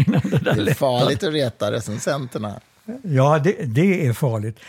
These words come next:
Speaker 1: Men det, alltså det här är, som författare blir man paranoid. Och det be-, det, det finns ju naturligtvis en annan förklaring till det.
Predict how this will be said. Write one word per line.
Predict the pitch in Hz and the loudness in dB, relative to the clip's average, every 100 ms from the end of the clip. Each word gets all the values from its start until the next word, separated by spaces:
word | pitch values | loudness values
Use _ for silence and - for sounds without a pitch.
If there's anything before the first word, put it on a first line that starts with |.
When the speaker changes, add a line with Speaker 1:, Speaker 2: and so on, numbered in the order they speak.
| - - | -20 -4
Speaker 1:
Men | 151 143 | 2 4
det, | 151 - - | 4 2 0
alltså | 151 135 156 | 0 0 2
det | 156 | 2
här | 180 175 | 4 4
är, | 160 156 151 202 - - 359 | 2 0 -2 -10 -18 -20 -6
som | - 151 | -2 0
författare | 180 143 165 - 160 147 | 0 0 0 0 0 0
blir | 139 131 | 2 2
man | 131 | 0
paranoid. | 123 131 135 135 139 127 104 104 _ - - - - _ _ | 0 0 0 0 0 -2 -4 -10 _ -20 -20 -20 -20 _ _
Och | - | 0
det | 131 135 | 2 2
be-, | 156 165 - | 2 2 0
det, | 156 165 - | -2 -2 -2
det | 196 233 151 | -6 -4 -2
finns | 180 147 | 0 2
ju | 165 | 2
naturligtvis | 156 165 147 131 139 117 | 2 0 -2 -2 -4 -2
en | 147 | 0
annan | 160 147 120 | 2 0 0
förklaring | 190 190 214 127 113 104 | 0 0 0 0 -2 -2
till | 117 | -4
det. | 113 | -4